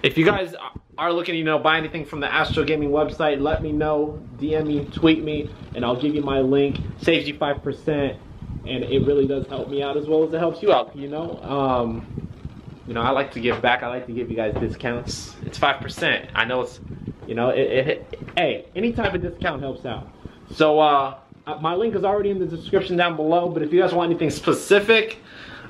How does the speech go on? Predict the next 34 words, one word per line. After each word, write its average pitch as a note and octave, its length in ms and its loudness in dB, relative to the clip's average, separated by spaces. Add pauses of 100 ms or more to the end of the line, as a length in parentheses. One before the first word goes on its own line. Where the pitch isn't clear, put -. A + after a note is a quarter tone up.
um, B2 460 4
I C#3+ 80 2
can D3+ 120 -6
get D#3+ 200 -4
you D3+ 80 2
a - 20 2
link D3 240 -2
for B2+ 160 0
that, A2 180 2
all A#2+ 80 2
right? C3 200 2
So C3+ 80 -8
D C3+ 160 -2
M D#3 120 2
me, D3+ 260 -2 (280)
follow D3 240 4
me C#3+ 80 -4
on C#3+ 140 -4
Twitter, C#3+ 420 0 (800)
tweet E3 300 4
me D#3+ 80 2
on D3 160 2
Twitter, D3 400 4 (240)
at D#3+ 200 2
Call E3 200 -4
Me D#3 100 -4
Wiz D3 320 0
five, D#3+ 560 2 (680)
um, A#2+ 180 4
with A#2 180 0
two G3 200 6
Z's D#3+ 360 4
in B2 100 -2
Wiz, B2+ 400 2